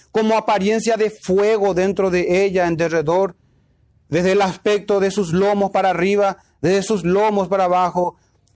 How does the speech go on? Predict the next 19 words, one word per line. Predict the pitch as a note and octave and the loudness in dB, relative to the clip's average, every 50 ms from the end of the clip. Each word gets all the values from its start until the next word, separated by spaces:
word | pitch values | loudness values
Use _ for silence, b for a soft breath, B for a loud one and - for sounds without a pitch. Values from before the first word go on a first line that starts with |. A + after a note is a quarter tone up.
| _ _ _ _ _ | _ _ _ _ _
Vi | C3 D#3+ F#3+ F3+ | -2 -2 -2 0
que | G3 F#3+ | -2 -2
parecía | D#3+ F#3 F#3 F3+ F3+ D#3+ - - E3 D3+ C3+ C3 | 0 0 0 0 0 -2 -2 -2 0 0 0 0
como | - D#3 D3+ D3 C#3+ C3 | 0 0 0 0 -2 -2
fuego | - - - D3 D#3 F3 F#3 F3+ E3 E3+ E3 D#3+ E3 - _ _ _ | -6 -8 -4 -2 0 0 2 2 2 0 0 -2 -4 -10 _ _ _
y | - D#3 | -6 -4
que | G3+ F#3+ | -4 -2
tenía | F#3+ G3+ F#3 F#3 G3+ G#3+ G#3 G3+ F#3 F3+ - _ _ _ _ _ _ _ _ _ | 0 0 0 0 0 2 2 0 0 -2 -6 _ _ _ _ _ _ _ _ _
resplandor | - C3 D#3+ G#3 G#3 - - - - G#3+ G#3+ G#3 G3+ G3 F#3 E3 C#3 C#3 F3+ G#3 A#3 A#3 A3+ G#3 | -4 0 0 0 0 -2 -6 -6 -2 0 0 2 2 0 0 0 0 0 2 2 2 2 2 2
alrededor." | - F3 F3+ F3 F3+ F3+ F3 F3 D#3+ E3+ F#3+ G#3 A3 G#3+ F#3 C#3 - _ _ _ _ _ _ _ | 0 0 0 0 0 0 0 0 0 2 2 2 2 0 -2 -4 -8 _ _ _ _ _ _ _
Y | - D#3+ | -2 0
el | E3 D#3+ | 0 2
verso | E3+ G#3 G#3 F#3+ A3+ | 2 0 0 0 0
veintiocho, | A3 A3 A3 - G#3 F#3+ F#3 F3 - E3+ D3+ B2+ - _ _ _ _ _ _ _ _ _ _ _ _ _ _ _ _ _ _ _ _ _ _ _ _ _ _ _ _ | 0 0 0 0 0 0 0 0 0 -2 -2 -2 -6 _ _ _ _ _ _ _ _ _ _ _ _ _ _ _ _ _ _ _ _ _ _ _ _ _ _ _ _
"Como | - G#3 A3 A3+ A3+ A#3 A#3 A#3 - _ _ _ _ _ _ | -2 0 0 2 0 0 -2 -4 -8 _ _ _ _ _ _
parece | _ A#3+ A3+ G#3+ G3+ G#3 B3 C#4+ C#4+ C#4+ - D4+ D4 C4 - | _ 0 0 2 2 2 2 0 0 -2 -2 0 0 0 0
un | G#3 A#3+ C#4 C#4 - | 0 0 0 0 2
arco | C4+ C4+ C4+ - - - A#3+ A3 G3+ F#3+ F#3 | 0 0 -2 -2 -4 -2 0 2 2 2 2
iris | G3+ G#3+ B3 C#4+ D4+ D4 C#4+ C#4+ C#4+ D4 C#4 - - - | 2 2 2 2 2 2 2 2 0 0 -2 -4 -8 -12